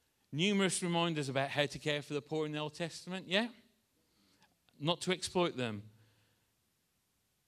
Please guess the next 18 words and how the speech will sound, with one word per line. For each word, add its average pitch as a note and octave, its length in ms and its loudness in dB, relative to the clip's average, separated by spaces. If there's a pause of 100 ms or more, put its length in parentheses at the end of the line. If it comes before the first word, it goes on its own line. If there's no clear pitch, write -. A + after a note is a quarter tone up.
(880)
But - 120 -6
if C3 160 -4
you E3 80 6
look F3 140 2
at E3 80 -4
Israel's D#3 360 2
story, D#3+ 320 2
you C3 100 -2
see D3+ 260 0
that C3 180 -4
the B2+ 80 -6
poor A#2+ 360 0
becomes B2+ 380 -4
a B2+ 40 -4
metaphor A2+ 640 -10 (600)
for - 160 -12
the A2 80 -6
powerless. G2+ 760 -12